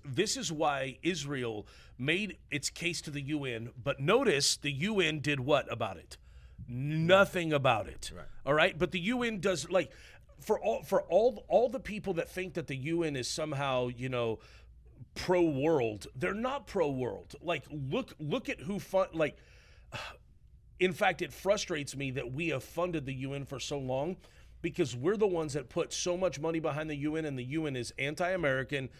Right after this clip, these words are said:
Speaker 1: it's anti-Israel. Uh, but now, now I think for the first time in a long time, the U N is gonna be anti-China, okay? And it's gonna be a great, great thing, very great thing.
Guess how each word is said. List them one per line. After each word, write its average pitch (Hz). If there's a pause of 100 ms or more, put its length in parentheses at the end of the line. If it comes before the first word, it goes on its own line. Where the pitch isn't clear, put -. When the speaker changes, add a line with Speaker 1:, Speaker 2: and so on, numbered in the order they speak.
(140)
Speaker 1:
it's -
anti-Israel. 131 (360)
Uh, 123 (360)
but 139
now, 185 (140)
now 196
I 151
think 165
for 143
the 139
first 165
time 151
in 131
a 120
long 143
time, 190 (420)
the 135
U 160
N 160
is 147
gonna 147
be 127 (280)
anti-China, 127
okay? 120
And 117
it's 113
gonna 120
be 120
a 117
great, 139
great 185
thing, 151
very 131
great 120
thing. 110